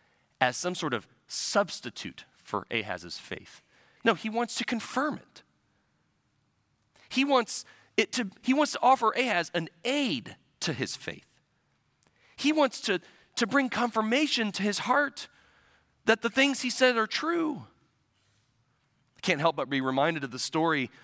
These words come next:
of the father with the demon-possessed son there in Mark chapter nine. Um, you remember this story well, I'm sure. It's, takes place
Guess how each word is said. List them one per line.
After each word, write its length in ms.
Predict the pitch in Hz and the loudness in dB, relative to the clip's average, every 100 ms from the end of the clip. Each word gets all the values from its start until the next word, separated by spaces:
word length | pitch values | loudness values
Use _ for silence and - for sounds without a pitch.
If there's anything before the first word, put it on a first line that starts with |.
| - - _ _ - | -20 -20 _ _ 0
of 180 | 139 120 | 0 0
the 80 | |
father 640 | 123 170 165 165 143 131 131 | -2 2 4 2 0 -2 -2
with 160 | 143 147 | -4 -4
the 80 | 131 | -4
demon-possessed 880 | 156 175 147 151 131 147 139 - - _ | -2 0 -2 -4 0 0 0 -6 -18 _
son 520 | - - 175 156 135 | -2 2 2 2 -2
there 220 | 135 135 | 0 0
in 180 | 123 120 | -2 -4
Mark 300 | 135 143 143 - | -2 0 0 -2
chapter 360 | 139 123 123 | -6 -6 -4
nine. 380 | 131 147 107 85 _ _ _ _ _ _ _ _ _ _ | 0 2 0 -4 _ _ _ _ _ _ _ _ _ _
Um, 180 | 107 98 | -6 -2
you 100 | 175 | 0
remember 220 | 190 165 | 2 2
this 160 | 147 143 | 0 -6
story 260 | - 151 156 | -2 0 2
well, 240 | 170 110 | 2 0
I'm 100 | 101 | -2
sure. 280 | - 120 131 | -2 0 0
It's, 240 | 113 - - - _ | -2 -8 -12 -20 _
takes 200 | 165 151 | -2 -2
place 460 | - 160 147 - | 0 0 0 -4